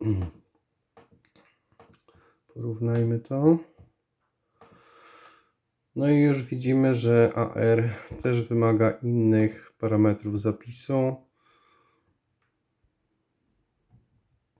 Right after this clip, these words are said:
Tu mamy jakiś spadek aż do minus dwóch decybeli na środku. Ta charakterystyka T D K D, mimo że jest poniżej, tutaj jest korzystniejsza, bo jest bardziej płaska.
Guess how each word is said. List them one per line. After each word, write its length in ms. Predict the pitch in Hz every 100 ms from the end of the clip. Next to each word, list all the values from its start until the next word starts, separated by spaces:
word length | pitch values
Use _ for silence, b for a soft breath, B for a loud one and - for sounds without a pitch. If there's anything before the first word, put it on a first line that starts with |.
| _
Tu 120 | 127
mamy 280 | 120 117 113
jakiś 360 | 110 110 - -
spadek 720 | - 123 113 117 117 - _ _ _ _ _ _ -
aż 160 | 117
do 120 | 110 117
minus 360 | 117 117 107
dwóch 300 | 110 120 110
decybeli 540 | 113 110 110 110 110 107
na 140 | 104
środku. 680 | - - 120 - - 117 120 - B B B B B B B B B _
Ta 220 | 117 117
charakterystyka 1200 | 110 120 120 - 123 120 - 117 - 117 110 113 110 -
T 120 | 117
D 120 | 117
K 160 | 117 113
D, 340 | 113 117 107 - -
mimo 240 | 120 120
że 140 | 113 113
jest 220 | 107 -
poniżej, 520 | 110 120 123 113 107
tutaj 580 | 110 110 113 107 107 123
jest 260 | 110 -
korzystniejsza, 640 | - 117 110 - 113 - 107
bo 120 | 107
jest 160 | 104 107
bardziej 320 | 110 107 104
płaska. 680 | - 101 - - 110 127